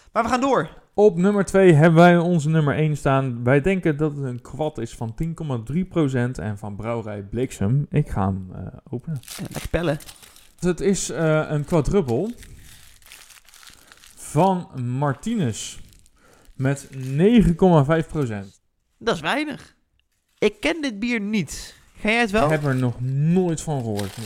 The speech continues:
Speaker 2: ik eerlijk zijn. Ik ga eens kijken wat, eh, wat Untappd erover zegt. Ja, hij scoort gemiddeld een, een drie eenenzestig op vijf K check-ins.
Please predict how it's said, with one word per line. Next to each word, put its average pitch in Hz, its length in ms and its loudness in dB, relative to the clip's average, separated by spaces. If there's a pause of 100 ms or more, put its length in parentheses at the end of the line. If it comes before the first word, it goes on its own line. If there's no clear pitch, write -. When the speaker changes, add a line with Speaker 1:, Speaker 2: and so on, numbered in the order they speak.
Speaker 2:
ik 101 80 -10
eerlijk 98 180 -14
zijn. 101 220 -14 (720)
Ik 117 100 -14
ga - 60 -10
eens 120 120 -8
kijken 110 580 -6
wat, 104 200 -8
eh, 101 380 -6
wat 98 160 -12
Untappd 113 400 -10
erover 131 300 -8
zegt. 110 380 -12 (1400)
Ja, 117 300 0
hij 110 120 2
scoort 131 300 0
gemiddeld 123 440 0
een, 113 240 -4
een 113 160 -6
drie 113 240 -2
eenenzestig 110 680 -4
op 104 160 -8 (120)
vijf 117 380 -2
K - 80 -10 (160)
check-ins. 104 680 -14